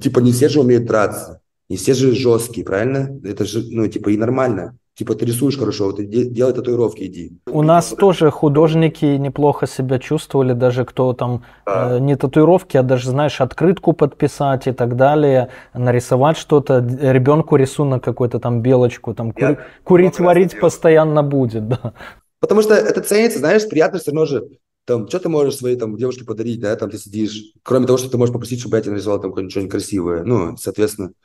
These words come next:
Speaker 1: это, да, очень востребовано. А я так и начал,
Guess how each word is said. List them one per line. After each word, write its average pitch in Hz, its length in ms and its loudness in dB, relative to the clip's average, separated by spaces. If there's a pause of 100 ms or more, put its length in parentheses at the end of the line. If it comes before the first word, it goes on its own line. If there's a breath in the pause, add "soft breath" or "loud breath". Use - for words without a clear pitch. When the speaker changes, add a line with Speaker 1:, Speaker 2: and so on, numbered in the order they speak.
(440)
Speaker 1:
это, - 220 -8
да, 98 160 4
очень 92 340 0 (140)
востребовано. 85 680 -4 (580)
А 98 60 0
я 127 140 4
так 147 180 0
и 127 160 2
начал, 127 480 -4